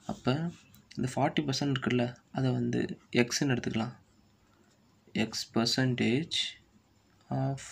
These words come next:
given number.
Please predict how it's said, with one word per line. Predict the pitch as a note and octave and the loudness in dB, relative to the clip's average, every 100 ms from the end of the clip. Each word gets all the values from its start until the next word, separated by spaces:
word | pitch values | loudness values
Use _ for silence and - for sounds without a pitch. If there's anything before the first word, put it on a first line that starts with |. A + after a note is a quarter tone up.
| - - _ _ _ _ _ _ _ - _ - _ _ _ _ _ _ - - - - _ - C3+ | -18 -20 _ _ _ _ _ _ _ -20 _ -20 _ _ _ _ _ _ -20 -20 -20 -20 _ -6 0
given | C3 B2 C3 C3+ C3 | 2 2 2 0 2
number. | B2 A#2 A2+ | 2 2 2